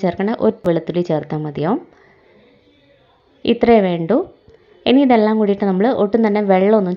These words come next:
ചേർക്കാതെ നന്നായിട്ടൊന്ന് അരച്ചെടുക്കാം. ഈ ഉള്ളിയൊക്കെ നന്നായിട്ട് ചതഞ്ഞ് കിട്ടണം, ആ ഒരു രീതിക്ക് നല്ല പോലെ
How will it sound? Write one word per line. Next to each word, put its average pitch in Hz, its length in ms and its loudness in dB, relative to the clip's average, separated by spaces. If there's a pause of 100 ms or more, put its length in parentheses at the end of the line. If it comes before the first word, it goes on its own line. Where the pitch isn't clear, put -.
ചേർക്കാതെ 160 420 -4 (180)
നന്നായിട്ടൊന്ന് 185 680 0
അരച്ചെടുക്കാം. 160 680 -2 (580)
ഈ 233 40 2 (120)
ഉള്ളിയൊക്കെ 233 400 2
നന്നായിട്ട് 196 400 0 (100)
ചതഞ്ഞ് 175 400 -2
കിട്ടണം, 175 320 -4 (140)
ആ - 100 0
ഒരു 202 120 4 (120)
രീതിക്ക് 180 320 -4 (120)
നല്ല 175 260 0 (100)
പോലെ 156 120 -4